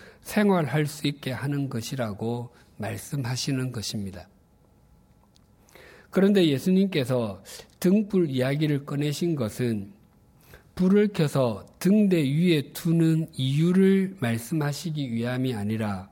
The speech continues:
더 중요한 등불을 말씀하시기 위함이었습니다. 삼십사 절에 이렇게 증가합니다. "내 몸의 등불은 눈이라.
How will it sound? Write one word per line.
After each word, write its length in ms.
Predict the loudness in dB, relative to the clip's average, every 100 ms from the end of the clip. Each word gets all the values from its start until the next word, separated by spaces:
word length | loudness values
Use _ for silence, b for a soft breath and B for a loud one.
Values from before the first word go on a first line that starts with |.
| B B B B
더 260 | -2 0 0
중요한 960 | -2 -6 -2 0 2 2 0 0 -4 -12 B B B
등불을 800 | -2 0 -2 -4 -2 -2 -2 -6 B B -8
말씀하시기 1120 | -4 -4 -4 -4 -4 -2 -4 -4 -2 -2 -2 -6
위함이었습니다. 1120 | -6 -6 -8 -10 -8 -8 -8 -12 -12 -14 -20 _ _ _ _ _ _ _ _ _ _ B B B B B
삼십사 600 | -2 0 0 -2 -4 -6
절에 220 | 0 2 2
이렇게 260 | 0 -2
증가합니다. 840 | -2 -2 -2 -4 -4 -6 -8 -10 _ b b b b
"내 360 | 2 4 4 4
몸의 580 | 2 2 2 0 -4
등불은 840 | -2 0 0 -2 -4 0 0 -2 -4
눈이라. 680 | -4 0 0 0 -2 -4 -12